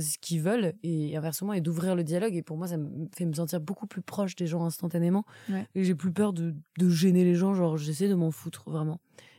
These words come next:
Speaker 1: Et ça marche vraiment bien. Plus je le fais, plus j'ai envie de le faire.
Speaker 2: Ouais, tu t'habitues à le faire.
Speaker 1: Je sais pas pourquoi je disais ça, en fait.
Speaker 2: Mais je sais pas, on parlait de
Speaker 1: <laughs>
Speaker 2: communication, c'est pas grave. Non, mais tu, tu t'as dit que tu voulais raconter ta vie, t'es partie
Speaker 1: Ah oui,
Speaker 2: là-dedans.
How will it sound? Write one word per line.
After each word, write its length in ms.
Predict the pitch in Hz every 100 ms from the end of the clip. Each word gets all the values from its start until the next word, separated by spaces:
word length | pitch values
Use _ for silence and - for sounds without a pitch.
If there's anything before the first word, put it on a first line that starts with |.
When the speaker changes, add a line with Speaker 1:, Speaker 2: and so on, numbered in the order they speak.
| _
Speaker 1:
Et 160 | 156 170
ça 160 | 165 160
marche 160 | 180
vraiment 220 | 180 190 190
bien. 240 | 202 180 _ -
Plus 180 | 185 196
je 80 | 180
le 140 | 170
fais, 160 | 175 190 _
plus 200 | 180 185
j'ai 320 | 160 151 160
envie 220 | 156 160 160
de 100 | 165
le 60 |
faire. 280 | 151 165 - _ _ _ _ 180
Speaker 2:
Ouais, 140 | 175
tu 120 | -
t'habitues 340 | - 165 160 170
à 60 |
le 60 | 170
faire. 380 | - 196 180 175 -
Speaker 1:
Je 60 | 170
sais 140 | 180
pas 100 | 180
pourquoi 200 | 190 - -
je 40 |
disais 220 | 160 156
ça, 160 | 135 165
en 60 | 202
fait. 340 | 165 - - _ _ _ -
Speaker 2:
Mais 100 | 208
je 60 | -
sais 120 | 269
pas, 200 | - 294
on 100 | 277
parlait 180 | 214 196
de 40 |
Speaker 1:
<laughs> 60 | 285
Speaker 2:
communication, 600 | 208 214 208 - - 226 277
c'est 180 | 311
pas 120 | 254 233
grave. 140 | 247
Non, 80 | 277
mais 100 | 294
tu, 140 | 285 285 -
tu 120 | 220
t'as 140 | 233
dit 120 | 269
que 80 | -
tu 60 | 240
voulais 160 | 208
raconter 280 | 190 214 220
ta 120 | 240 196
vie, 180 | 202 -
t'es 100 | 233
partie 240 | 170 180 220
Speaker 1:
Ah 120 | 254 294
oui, 60 |
Speaker 2:
là-dedans. 100 | 285